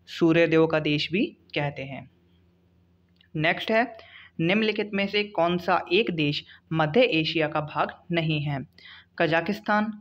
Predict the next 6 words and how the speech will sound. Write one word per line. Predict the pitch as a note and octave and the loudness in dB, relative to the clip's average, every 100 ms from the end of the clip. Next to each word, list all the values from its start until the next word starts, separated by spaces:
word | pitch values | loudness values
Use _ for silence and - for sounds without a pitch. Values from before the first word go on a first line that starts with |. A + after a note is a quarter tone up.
| - _ | -16 _
तुर्कमेनिस्तान, | F3+ F3+ F3+ F3+ F#3 - G3 G3 G3+ - - | -2 0 0 0 0 -2 -4 -2 -4 -10 -8
अफगानिस्तान, | D#3+ D#3+ D#3+ D3+ D#3+ - D#3 A#3 - - _ _ - | -6 -4 -4 -4 -4 -2 -2 -2 -6 -20 _ _ -6
उज्बेकिस्तान। | F3+ D#3+ D#3 D#3 D3+ - C3+ C3+ C#3+ _ _ _ - | -4 -2 -2 -4 -6 -8 -8 -8 -12 _ _ _ -8
इसमें | F3 G3 A#3 D4+ - | -4 -2 -4 -6 -8
विकल्प | E3 E3 G3 A#3 | -8 -2 -2 -2
सी, | C4+ D3+ C#3 | -6 -6 -8